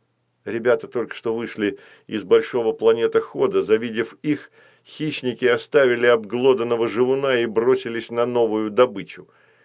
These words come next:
Девочки пронзительно завизжали. Такое зрелище кого угодно могло привести в ужас. Школьной экскурсии не поздоровилось бы, если бы не роботы-проводники. Они отогнали хищников ультразвуковыми импульсами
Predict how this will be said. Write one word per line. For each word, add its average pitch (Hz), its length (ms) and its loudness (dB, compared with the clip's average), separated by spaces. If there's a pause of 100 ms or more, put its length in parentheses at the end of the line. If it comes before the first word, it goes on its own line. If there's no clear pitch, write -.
(220)
Девочки 101 540 -2
пронзительно 104 760 -2
завизжали. 110 760 -2 (360)
Такое 107 340 -8
зрелище 104 480 -6
кого 110 320 0
угодно 117 380 0
могло 131 320 2
привести 120 440 -6
в 104 80 -6
ужас. 82 360 -10 (800)
Школьной 151 680 0
экскурсии 135 800 -2
не 131 140 0
поздоровилось 131 920 2
бы, 120 280 2 (280)
если 120 460 -8
бы 117 240 0
не 113 280 0
роботы-проводники. 113 1600 -2 (440)
Они 139 200 2
отогнали 135 640 4
хищников 117 800 -4
ультразвуковыми 117 1080 -2
импульсами 104 960 -4